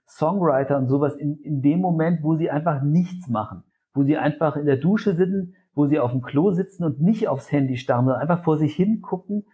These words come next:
und die Gedanken schweifen lassen. Und bei mir ist es auch oft so, dass ich Ideen hab, während ich nichts mache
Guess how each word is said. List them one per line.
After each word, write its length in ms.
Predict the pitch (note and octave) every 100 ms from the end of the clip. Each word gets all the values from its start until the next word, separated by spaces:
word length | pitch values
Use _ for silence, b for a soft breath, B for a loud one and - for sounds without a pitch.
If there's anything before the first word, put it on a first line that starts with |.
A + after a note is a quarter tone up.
| b b
und 200 | D#3 C#3
die 100 | C#3+
Gedanken 560 | C3 C#3+ C#3+ F3 F3 F3
schweifen 500 | - C#3+ E3 F3+ C#3
lassen. 400 | G#2 G#2 - - _ _
Und 200 | C3+ B2+
bei 100 | C#3
mir 140 | D3
ist 100 | G3
es 120 | F#3 F3+
auch 200 | G3+ -
oft 300 | - - -
so, 140 | A2
dass 180 | B2 B2+
ich 240 | C3 -
Ideen 500 | D3+ B2 C3+ F3+ E3+
hab, 220 | E3 F3 - - -
während 320 | D#3 D3+ E3
ich 140 | F3 E3
nichts 300 | A3 - C3
mache 480 | B2 A#2+ F#3 G#3